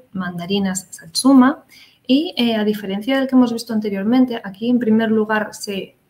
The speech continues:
sometieron las mandarinas a una radiación ultravioleta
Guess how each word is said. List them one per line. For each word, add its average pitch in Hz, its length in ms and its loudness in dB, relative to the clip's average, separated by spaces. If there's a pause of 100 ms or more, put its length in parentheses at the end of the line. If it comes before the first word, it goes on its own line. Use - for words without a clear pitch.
(100)
sometieron 190 580 -4
las 226 140 0
mandarinas 208 520 -2
a 208 60 -6
una 196 160 -4
radiación 170 380 0
ultravioleta 208 760 -2